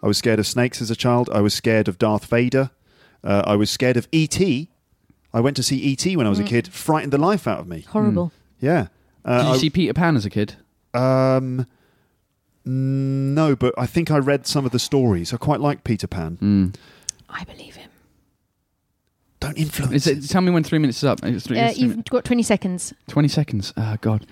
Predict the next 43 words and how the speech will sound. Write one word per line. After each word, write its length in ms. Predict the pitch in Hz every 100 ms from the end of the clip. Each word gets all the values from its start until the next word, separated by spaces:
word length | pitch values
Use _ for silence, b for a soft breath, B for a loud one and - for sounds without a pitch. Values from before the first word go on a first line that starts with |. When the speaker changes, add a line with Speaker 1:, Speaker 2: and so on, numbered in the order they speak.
| -
Speaker 1:
So 160 | - 139
I, 100 | 143 -
I 120 | 139
liked 320 | 156 185 -
Peter 220 | 160 139
Pan, 260 | 127 123 120
even 260 | 151 165 160
though 120 | 147
there 120 | 131
was 100 | 123
a 40 | 120
fairy 400 | - 143 123 117
character 380 | 135 120 - -
in 180 | 120
Peter 260 | 113 120 113
Speaker 3:
Mm. 80 | 113
Speaker 1:
Pan. 260 | 123 92 80 B B B
But 180 | - 139
the 80 | 131
thought 300 | - 185 180
of 80 | 131
a 60 |
real 380 | 131 143 226 160
one 400 | 101 90 95 107 b b b b
coming 240 | 160 160
through 240 | - 165 151
the 120 | 127
window, 480 | 123 175 190 120 90
I 100 | 110
remember 340 | 151 180 160 139
specifically 800 | - 151 143 180 156 127 123 120 b b b
the 100 | -
window 500 | 120 147 147 117 95
being 260 | 90 113 110
left 260 | 110 113 -
open. 480 | 123 123 - 87 78 _ _ _ _ _ _ _
Speaker 2:
What, 180 | 233 -
for 120 | -
the 80 | 254
fairy? 520 | - 359 233 160 165 -
Speaker 1:
Yeah. 280 | 135 147 90 -
Speaker 2:
No 220 | 220 185
way. 340 | 170 151 147